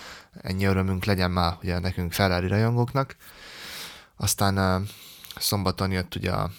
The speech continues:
a sprint időmérő, shootout, és, ö, szintén Leclerc behúzta, na mondom, jó van,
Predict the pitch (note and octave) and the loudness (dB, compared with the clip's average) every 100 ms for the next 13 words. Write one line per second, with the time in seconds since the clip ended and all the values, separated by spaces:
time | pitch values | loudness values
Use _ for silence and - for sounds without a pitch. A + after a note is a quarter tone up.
0 | - - - - C#3+ B2+ B2 G#2+ G2+ F#2+ | -10 -4 -4 2 2 2 2 2 2 4
1 | F2+ F2 E2+ - A2 G#2 F2+ F2+ - - | 4 2 0 0 0 2 0 0 -4 -16
2 | - _ - - - - - F2+ F2 - | -20 _ -20 -20 -20 -18 -8 -4 -2 -2
3 | F#2+ E2+ E2 - - _ _ _ - - | -2 -2 -4 -14 -20 _ _ _ -6 0
4 | B2 C3 G#2+ G2 - G2 F2+ F#2 F#2 F#2 | 2 4 6 4 4 2 2 0 -2 -4
5 | - F2+ - - - F#2+ F#2 G2 F2+ F2 | -6 -6 -6 -6 -6 -6 0 2 2 0
6 | E2 | -6